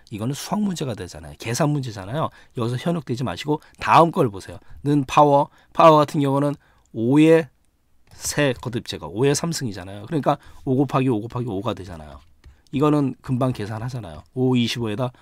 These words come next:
오 곱하면 백이십오가 되잖아요. 그러니까 얘가 아니고 백이십오잖아요. 이렇게 되면 옳지 않은 거는 정답은 사 번이 되는 거예요. 삼 번은 계산할 필요가 없는 거죠. 왜? 사 번이 틀렸으니까 당연히 마이너스 이 맞겠다라는 거죠. 이렇게 하셔야 돼요. 시험장에서 "아, 나는 착한 학생이니까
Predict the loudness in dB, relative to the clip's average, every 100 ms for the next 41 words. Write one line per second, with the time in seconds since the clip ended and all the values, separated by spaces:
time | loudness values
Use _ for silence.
0 | -8 -6 -4 -4 -8 -12 -4 0 2 0
1 | -4 -8 -10 -16 -20 -20 _ _ -2 2
2 | 4 4 2 -2 -4 -6 -6 -8 -12 -14
3 | -16 -18 -20 _ _ -20 _ -6 -2 0
4 | 2 0 -2 -4 -6 -6 -10 -10 -10 -10
5 | -10 -12 -20 -16 -2 0 2 0 0 -6
6 | -12 -18 -20 -20 -10 0 4 4 4 0
7 | -4 -6 -4 -4 -6 -8 -4 -2 -2 -4
8 | -10 -4 -4 -6 _ -6 4 6 6 0
9 | -2 -4 -2 -6 -6 -6 -8 -8 -10 _
10 | -6 -4 -6 -6 -8 -8 _ -4 -2 -4
11 | 0 0 0 -10 -20 -20 -20 _ -20 -2
12 | 4 6 4 0 -2 -8 -10 -18 -20 -6
13 | 0 2 2 0 -2 -6 -6 -2 2 2
14 | 2 -4 -2 -2 -2 -4 -4 -2 -4